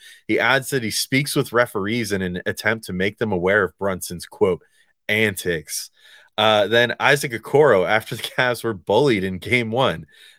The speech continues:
"Now knowing that I'm able to get away with a couple hand checks and nudges, I'm just going to keep doing it." All right, so wait, Isaac Okoro, which one is it? Are you able to get away with some hand checks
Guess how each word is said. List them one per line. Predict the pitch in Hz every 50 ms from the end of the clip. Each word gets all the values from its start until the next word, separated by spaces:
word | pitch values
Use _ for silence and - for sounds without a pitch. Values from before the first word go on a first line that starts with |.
| _ -
"Now | 92 113 127 147 156
knowing | 151 139 139 143 147 147 143 127
that | 117 113
I'm | 120 131 127 117 - _ _ -
able | 117 120 131 123 127 120
to | 110
get | 95 - 110 117
away | 123 110 98 104 113 123 123
with | 117 101 98 92 - -
a |
couple | 92 - - 113 - - 90
hand | 82 95 110 120 117 107
checks | - 131 120 - - -
and | 92 87
nudges, | 92 113 143 120 104 101 90 85 - - _ _ _ _ _ _ -
I'm | 107 117 147 156 135
just | 123 110 -
going | - 117 113 110
to | 104 98
keep | - - 117 113 110 _
doing | - 107 110 107 95 87 80
it." | 80 73 71 _ _ _ _ _ _ _ _ _ _ _ -
All | 123 156
right, | 147 131 127 147 -
so | - - 151 143
wait, | 147 180 175 123 92 78 - _ _ _ _ _ _ _ -
Isaac | 110 117 117 101 101 95 98 -
Okoro, | - - 101 98 104 113 117 127 127 _ _ _ _ _
which | - 135 180 180 -
one | 185 175 170
is | 185 185 139 95
it? | 87 76 71 _ _ _ _ _ _ _
Are | - 113 123
you | 131 127 123 123 -
able | - 131 143 147 156
to | 139 139
get | 123 143 135
away | 135 117 107 104 113 143
with | 151 147
some | - - 120
hand | 104 98 104 98 107 110
checks | - - 143 160 180 - - -